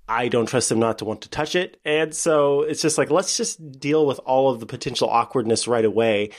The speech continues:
by making, we sh-, making sure I don't even have to worry about saying, like, "Oh yeah, you know how you're eating applesauce with your fingers right now?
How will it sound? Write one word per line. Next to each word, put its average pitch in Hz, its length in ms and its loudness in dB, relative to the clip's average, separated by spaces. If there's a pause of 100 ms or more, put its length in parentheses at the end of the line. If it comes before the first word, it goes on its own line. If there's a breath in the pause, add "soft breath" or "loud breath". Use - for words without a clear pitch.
(160 loud breath)
by 117 140 -2
making, 120 320 0
we 113 140 0
sh-, - 200 -14
making 127 300 -2
sure 117 600 2
I 120 140 -4
don't 120 160 -2
even 110 160 -2
have 113 200 -4
to 107 120 -4
worry 110 400 0
about 104 260 -4
saying, 104 440 -2
like, 98 320 -10 (400 loud breath)
"Oh 156 180 0
yeah, 190 320 0
you 139 140 -4
know 151 120 0
how 156 60 0
you're 151 460 2 (380 soft breath)
eating 143 480 2 (340)
applesauce 151 680 0
with 123 300 -2
your 143 80 4
fingers 143 640 0
right 180 180 0
now? 175 380 0